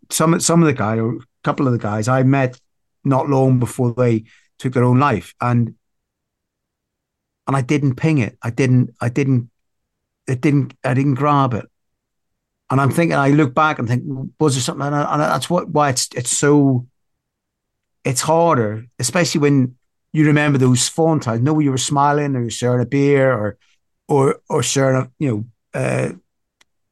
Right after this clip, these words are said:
a foxhole, or, you know, a shell scrape together, and you're like, you have that little giggling sort of smile and, and,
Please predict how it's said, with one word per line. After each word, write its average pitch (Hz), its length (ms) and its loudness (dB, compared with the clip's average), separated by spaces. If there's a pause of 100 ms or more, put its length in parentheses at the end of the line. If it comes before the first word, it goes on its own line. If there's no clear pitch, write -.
a - 40 -14
foxhole, 139 560 0
or, 127 220 0 (300)
you - 60 0
know, 131 200 0
a 127 60 -4
shell 165 260 0
scrape 117 300 -4
together, 123 360 0
and 131 120 0
you're 131 100 0
like, 139 300 0
you 131 120 -4
have 135 100 -2
that 139 140 -4
little 147 320 -6 (500)
giggling 131 440 4
sort 131 180 -2
of 123 80 0
smile 135 500 2
and, 123 260 2
and, 123 180 -4